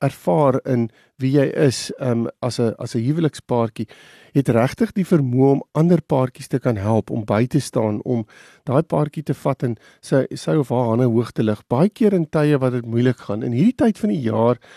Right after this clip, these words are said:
hier aan die einde van die jaar, ehm, of selfs in die begin van die jaar, is bet-, is dinge baie keer net so 'n bietjie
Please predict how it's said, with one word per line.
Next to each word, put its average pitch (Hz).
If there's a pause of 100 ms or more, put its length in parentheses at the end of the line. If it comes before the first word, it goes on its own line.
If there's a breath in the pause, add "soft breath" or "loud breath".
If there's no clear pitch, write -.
(280 loud breath)
hier 135
aan 165
die 175
einde 160
van 156
die 139
jaar, 117 (340 soft breath)
ehm, 107 (220 soft breath)
of -
selfs 214
in 220
die 170
begin 285
van 165
die 117
jaar, - (420 loud breath)
is 151
bet-, -
is 147
dinge 180
baie 180
keer 190
net 139
so 185
'n 147
bietjie 135